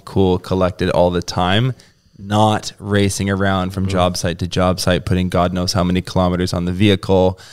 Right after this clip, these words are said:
Speaker 1: red in the face <laughs> from stress, like, on the phone, you know, forty times a day. That's,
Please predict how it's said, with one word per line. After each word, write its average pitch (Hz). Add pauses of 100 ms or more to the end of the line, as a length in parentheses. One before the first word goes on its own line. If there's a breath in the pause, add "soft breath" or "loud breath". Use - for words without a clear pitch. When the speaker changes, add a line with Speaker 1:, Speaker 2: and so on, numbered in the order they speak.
(240 loud breath)
Speaker 1:
red 107
in 107
the 98
face 101
<laughs> -
from 143
stress, - (340 loud breath)
like, 113
on 123
the 117
phone, 113
you 120
know, 107
forty 110
times 107
a 104
day. 101
That's, 110